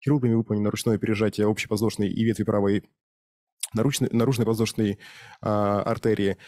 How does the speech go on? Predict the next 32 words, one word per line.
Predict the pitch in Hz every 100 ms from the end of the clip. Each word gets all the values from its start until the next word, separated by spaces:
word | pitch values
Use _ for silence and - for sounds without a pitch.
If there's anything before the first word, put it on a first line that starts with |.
| -
Источником | - 160 123
кровотечения | 123 117 156 123
явился | 110 113
продольный | - 127 120 104
срез | - 117 -
ветви | 113 -
правой | - 104 101
наружной | 104 104 107
подвздошной | 107 110 113
кар-, | 95 101
артерии. | - 160 139
Он | 104
был | 101
лигирован, | 104 143 139 104
достигнут | 98 127 120
хирургический | 110 98 107 - 107
гемостаз. | 104 - 90 87 - _ - - - - -
А, | 104 104 104 101
таким | 113 147
образом, | 123 120
суммарная | - 123 104 98
операция | 107 98 101
на | 104
этом | 98 101
этапе | 101 95
продлилась | 104 95 95 95 131
восемь | 160 143
часов, | 131 - 123 -
наркоз | 104 - 98
более | 98 101
десяти | 101 - 160
часов. | - - 123 -